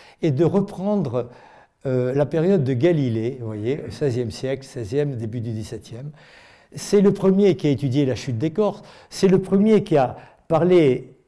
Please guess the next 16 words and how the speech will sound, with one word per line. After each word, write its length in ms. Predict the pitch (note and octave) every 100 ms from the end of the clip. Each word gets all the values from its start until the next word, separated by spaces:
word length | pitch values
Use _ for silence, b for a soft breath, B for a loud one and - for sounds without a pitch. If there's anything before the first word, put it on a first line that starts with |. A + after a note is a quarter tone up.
| _ _ _ _ -
qui 100 | B2
a 60 |
compris 460 | - F#3+ F3+ - G3
la 120 | D3
notion 300 | B2+ - C3
d'inertie, 720 | G#2 B2 A#2 - - F#3+ G3+ B B B
c'est-à-dire, 580 | - C3+ D3 C3+ F#3+ F#3
comme 140 | C3
je 120 | A#2
disais 180 | B2 A2
tout 100 | G2+
à 40 |
l'heure, 140 | C#3+ C#3
la 120 | A2+
résistance, 800 | B2+ E3 F3 - F#3+ F3+ A#2 - b b b b b _
euh, 500 | B2 A2+ A2 A2 A2